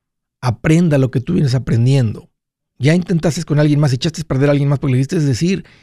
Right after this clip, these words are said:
y resultaron enojados o, este, no te creen o no quieren hacer caso, porque no, no funciona a veces. Lo que funciona es la historia. Entonces, platica simplemente, ¿verdad? Si se abre la puertita por ahí,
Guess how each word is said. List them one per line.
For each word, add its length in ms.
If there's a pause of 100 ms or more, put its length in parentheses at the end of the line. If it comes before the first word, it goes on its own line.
y 80
resultaron 520 (360)
enojados 760
o, 320
este, 400
no 160
te 140
creen 380
o 40
no 120
quieren 200
hacer 280
caso, 420 (460)
porque 240
no, 180
no 140
funciona 880
a 40
veces. 400
Lo 140
que 140
funciona 500
es 300 (340)
la 120
historia. 640 (580)
Entonces, 260
platica 540
simplemente, 720
¿verdad? 400
Si 140
se 120
abre 200
la 120
puertita 460
por 140
ahí, 240